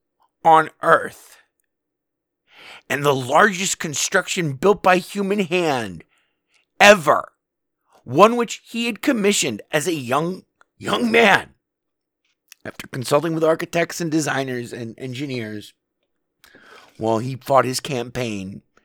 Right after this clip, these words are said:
to conquer all of Japan, with one of the largest armies, more retainers than you could ever believe, the most powerful man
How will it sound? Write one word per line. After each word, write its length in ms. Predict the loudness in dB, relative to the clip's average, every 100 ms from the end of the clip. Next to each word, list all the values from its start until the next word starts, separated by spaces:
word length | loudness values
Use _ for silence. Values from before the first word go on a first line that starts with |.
| _ _ _ _ _ -12
to 80 | -2
conquer 420 | 0 0 0 0
all 160 | 0
of 80 | -2
Japan, 600 | -4 -6 -6 -8 -10 -14 _ _ _ _ _ _ _ _
with 120 | -10 -4
one 240 | 0 2
of 60 | 4
the 120 | 6
largest 420 | 8 8 6 4
armies, 560 | 6 8 6 -2 -6 -4
more 420 | 4 8 8 6
retainers 640 | 2 -2 -4 0 0 0
than 120 | 2
you 120 | 2
could 160 | 2 2
ever 240 | 2 0
believe, 760 | -2 -4 -4 -4 -2 -4 -8 -14 -20 -18 -16 -18 -18
the 640 | 2 8 10 10 8 4 0
most 760 | 2 10 10 10 4 -2 -10 -18 -20 _ _
powerful 800 | 4 10 12 12 12 10 4 4
man 480 | 4 4 6 4